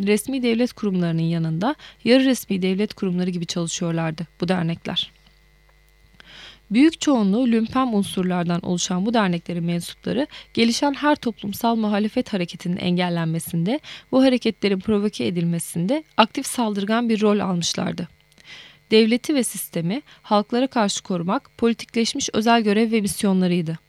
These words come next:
On beş on altı Haziran Büyük İşçi Eyleminin karşısında bunlar vardı.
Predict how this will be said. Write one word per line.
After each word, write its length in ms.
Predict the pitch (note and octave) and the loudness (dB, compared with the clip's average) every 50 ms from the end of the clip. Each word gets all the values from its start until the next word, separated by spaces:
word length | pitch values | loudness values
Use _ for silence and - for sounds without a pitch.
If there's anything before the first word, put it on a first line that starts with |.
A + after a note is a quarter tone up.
| _ _ _ _ _ _ _ _ _ _ _ _ _ _ _ _ _ - _ _ _ _ _ _ | _ _ _ _ _ _ _ _ _ _ _ _ _ _ _ _ _ -20 _ _ _ _ _ _
On 220 | - - C#4 C#4+ D4 | 0 2 2 4 4
beş 160 | D#4 - - | 2 2 2
on 80 | D4+ | 0
altı 260 | C#4 C4 B3 - - G#3+ | 0 0 0 0 2 2
Haziran 420 | G#3 F#3 F3 F#3 F3 F#3+ A3 C4 B3+ | 2 2 2 2 2 2 0 0 0
Büyük 220 | A3+ A#3+ A#3+ - | 0 -2 -2 -2
İşçi 260 | A#3 A3 - - - | -4 -6 -4 -2 0
Eyleminin 380 | - G#3+ G#3 F#3+ F3+ F3+ F3+ F3+ | 0 2 2 2 2 2 0 0
karşısında 580 | F3+ - G#3 F#3+ F#3 F3 - - - G#3+ B3 A#3+ | -2 -2 -2 0 0 0 -2 -4 -2 -2 0 2
bunlar 300 | A#3 G#3+ G#3 G3 F3+ F3+ | 2 2 4 4 2 2
vardı. 340 | E3+ D#3+ D#3+ E3 E3 F3 | 2 0 -2 -4 -8 -10